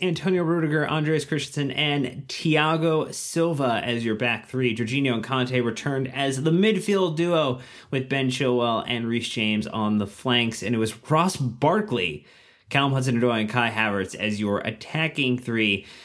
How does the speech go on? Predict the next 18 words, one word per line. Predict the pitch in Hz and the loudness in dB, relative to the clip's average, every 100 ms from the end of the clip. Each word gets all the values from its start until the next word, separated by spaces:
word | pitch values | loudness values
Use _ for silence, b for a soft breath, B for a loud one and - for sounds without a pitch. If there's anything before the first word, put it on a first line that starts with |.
| B B - | B B -2
Kepa, | 156 143 143 127 120 | 0 2 2 2 0
Sarr, | - 160 139 131 123 113 | -4 0 2 2 0 -2
Chalobah, | - 147 127 120 113 113 - | -4 -2 0 0 -2 -2 -2
Azpilicueta, | 147 135 139 127 135 127 127 113 110 | -4 -4 -4 -4 -2 -2 -2 -2 -4
Saul, | - 165 139 131 117 117 - | -2 2 2 2 0 -2 -4
and | 135 120 117 | -4 -4 -4
Ziyech | 107 135 139 120 110 - | -2 0 2 0 -2 -6
all | - 127 120 - | -4 -2 -2 -2
unused | 147 143 131 113 | -2 0 0 -2
subs | - 107 104 | 0 -2 -2
in | 110 | -4
this | 104 - - - _ - | -4 -4 -10 -16 _ -8
match. | 113 104 - - - - | -6 -6 -6 -8 -8 -6
But | 110 | -4
we | 113 110 | -2 -2
saw | 117 101 | 0 2
Ruben | 98 151 190 | 2 2 2
Loftus-Cheek | 180 170 165 - - 190 190 - | 2 0 -6 -2 0 0 -2 -12